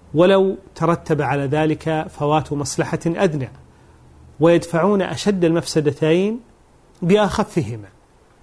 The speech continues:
ولا زالت تلك طريقتهم، حتى إن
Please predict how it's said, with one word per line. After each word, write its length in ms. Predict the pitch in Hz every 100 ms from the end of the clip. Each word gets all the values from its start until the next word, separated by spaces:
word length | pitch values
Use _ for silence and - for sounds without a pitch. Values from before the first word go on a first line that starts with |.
| _ _
ولا 240 | 175 254 294
زالت 360 | 202 196 170
تلك 220 | - 180 156
طريقتهم، 840 | 156 143 135 170 156 139 143 139 - - _ _ -
حتى 440 | 226 226 165 -
إن 360 | 170 147 139